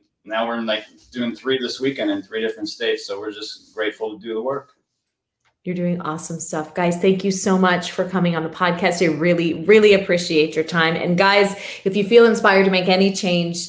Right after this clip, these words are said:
Speaker 2: let this be your starting point. We've talked all this week about different ways of changing yourself and the world around you. And I feel like you guys really brought home one simple and quick way to start making a good change in the world. So thank you. I'm grateful for that.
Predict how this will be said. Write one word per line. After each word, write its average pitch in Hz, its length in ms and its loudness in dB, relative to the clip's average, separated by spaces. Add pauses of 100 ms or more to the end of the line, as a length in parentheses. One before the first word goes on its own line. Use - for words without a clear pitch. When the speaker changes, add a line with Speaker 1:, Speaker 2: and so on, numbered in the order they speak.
(200)
Speaker 2:
let 180 300 0
this 190 180 2
be 196 120 -4
your 175 180 0
starting 165 480 0
point. 165 320 -2
We've 175 180 -4
talked 175 300 -4 (100)
all 190 180 6
this 190 220 0
week 170 240 -2
about 156 420 2 (360)
different 240 420 4
ways 196 380 6
of 185 120 -2
changing 170 800 -2
yourself 175 560 2
and 170 80 -2
the 165 60 -2
world 160 240 0
around 160 400 -2
you. 165 200 4
And 156 160 0
I 156 60 -2
feel 180 220 -4
like 180 320 2
you 180 160 -6
guys 160 640 0
really 165 440 -4
brought 156 280 2
home 151 480 -4
one 156 380 -4 (100)
simple 170 500 2
and - 220 -6
quick 165 260 -2
way 143 320 0 (320)
to 175 120 -6
start - 360 2
making 156 320 -4
a 156 100 -6
good 151 220 0
change 139 300 -8
in 131 80 -6
the 139 80 -10
world. 139 280 -4
So 165 140 2
thank 160 380 0
you. 131 100 2
I'm 143 160 -4
grateful 139 380 -2
for 135 140 -12
that. - 340 -8